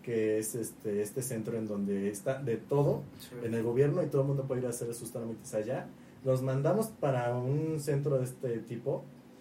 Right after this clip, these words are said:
Speaker 1: te das cuenta que el centro de Tlaxcala puede ser un buen, una muy buena oportunidad de turismo.
Speaker 2: Sí.
Speaker 1: ¿Por qué? Porque así estás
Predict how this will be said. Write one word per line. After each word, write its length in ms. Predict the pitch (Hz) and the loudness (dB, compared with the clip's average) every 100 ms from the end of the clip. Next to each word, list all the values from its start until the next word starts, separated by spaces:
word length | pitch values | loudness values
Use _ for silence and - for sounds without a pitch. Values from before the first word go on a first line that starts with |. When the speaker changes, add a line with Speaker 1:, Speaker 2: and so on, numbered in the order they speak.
| - - | -14 2
Speaker 1:
te 80 | 139 | 4
das 160 | 180 | 4
cuenta 320 | - 170 185 - | 2 -2 0 0
que 80 | |
el 40 | 131 | 0
centro 260 | 135 139 | 0 -2
de 60 | 139 | -4
Tlaxcala 600 | 120 110 - 127 139 151 | -4 -6 -4 -4 -2 -2
puede 240 | - 120 127 | -4 -4 -4
ser 240 | - 120 | -4 -2
un 260 | 135 131 123 | -2 -2 -2
buen, 260 | 113 117 | -4 -4
una 180 | 131 143 | 0 2
muy 140 | 139 127 | 2 0
buena 220 | 120 - | -2 -6
oportunidad 500 | 113 110 107 101 104 | -6 -8 -8 -6 -6
de 100 | 110 | -8
turismo. 460 | - 147 202 151 - | -8 -2 -2 -2 -6
Speaker 2:
Sí. 80 | - - - | -12 -10 -2
Speaker 1:
¿Por 140 | 143 | 0
qué? 100 | 170 | 0
Porque 240 | 151 - 127 | -4 -4 -4
así 160 | - | -4
estás 420 | 131 - 139 - | -4 0 0 0